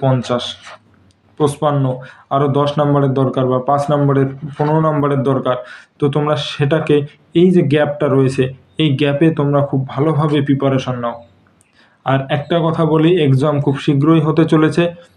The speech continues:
আর বেশি দিন দেরি নেই, এক্সাম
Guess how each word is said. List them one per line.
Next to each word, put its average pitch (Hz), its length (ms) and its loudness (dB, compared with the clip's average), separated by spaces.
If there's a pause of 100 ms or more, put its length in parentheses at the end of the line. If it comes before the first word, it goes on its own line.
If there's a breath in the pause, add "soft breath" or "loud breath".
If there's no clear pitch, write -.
(220)
আর 147 160 0 (120)
বেশি 143 260 0
দিন 151 100 0 (100)
দেরি 139 260 2
নেই, 165 120 2 (2750 soft breath)
এক্সাম 143 240 2